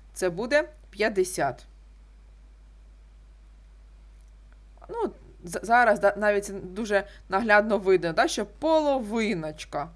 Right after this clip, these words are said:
половиночка від ста — це буде п'ятдесят. Далі, точка С. Що це у нас буде? Дивіться, сто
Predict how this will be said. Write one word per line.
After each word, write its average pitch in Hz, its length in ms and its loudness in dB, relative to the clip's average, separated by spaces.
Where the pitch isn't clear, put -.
половиночка 190 680 -2
від 214 120 -8
ста — - 180 -4
це 202 120 -6
буде 190 200 -4
п'ятдесят. 170 600 -8
Далі, 190 360 2
точка 254 680 0
С. 196 640 -2
Що 320 180 -2
це 320 120 0
у 254 40 -2
нас 220 180 0
буде? 175 220 0
Дивіться, 180 340 -2
сто 294 580 0